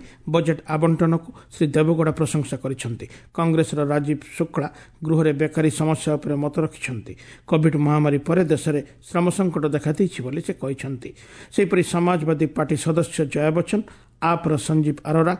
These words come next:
ଆଇସିୟୁଏମ୍ଏଲ୍ର ଅବଦୁଲ ୱାହାବ ଏବଂ ବିଏସ୍ପିର ରାମଜୀ ପ୍ରମୁଖ ଏହି ଆଲୋଚନାରେ ଅଂଶଗ୍ରହଣ କରିଥିଲେ। ବୈଦେଶିକ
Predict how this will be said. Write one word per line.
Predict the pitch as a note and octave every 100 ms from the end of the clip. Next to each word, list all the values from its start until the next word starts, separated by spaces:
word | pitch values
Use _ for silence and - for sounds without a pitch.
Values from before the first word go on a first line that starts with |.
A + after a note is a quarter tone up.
| - - _ _ -
ଆଇସିୟୁଏମ୍ଏଲ୍ର | F3 - E3+ D#3+ D#3+ D#3+ D3+ D3+ - -
ଅବଦୁଲ | D#3+ D#3 D3+ D3+ D3+
ୱାହାବ | D#3 E3+ F#3 - E3+
ଏବଂ | D#3+ C#3+ - - - -
ବିଏସ୍ପିର | D#3 F3+ F3 - - F3 D#3 - - D#3
ରାମଜୀ | E3 E3+ D#3
ପ୍ରମୁଖ | D3 D#3 D#3 -
ଏହି | E3 D3
ଆଲୋଚନାରେ | D3+ F3 D#3+ C3+ - - - E3
ଅଂଶଗ୍ରହଣ | E3+ - E3 D#3 B2 B2+
କରିଥିଲେ। | C#3 C3+ - - - - - - - - - - - - _ _ _ _ - - - - - F#3+
ବୈଦେଶିକ | G#3+ B3+ C4